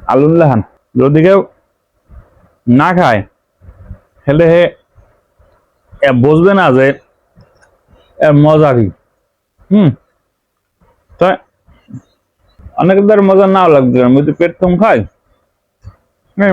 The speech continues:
মজা একটু মজা। হুম, লাগতেও পারে। খাইবেন, খাইবেন।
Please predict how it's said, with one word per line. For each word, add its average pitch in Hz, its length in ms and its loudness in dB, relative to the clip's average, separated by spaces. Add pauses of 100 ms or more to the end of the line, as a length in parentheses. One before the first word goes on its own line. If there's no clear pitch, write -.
মজা 151 280 2
একটু 131 120 0 (720)
মজা। 131 220 2 (880)
হুম, 190 180 0 (340)
লাগতেও 120 440 0
পারে। 127 200 2 (520)
খাইবেন, 151 340 0
খাইবেন। 127 320 0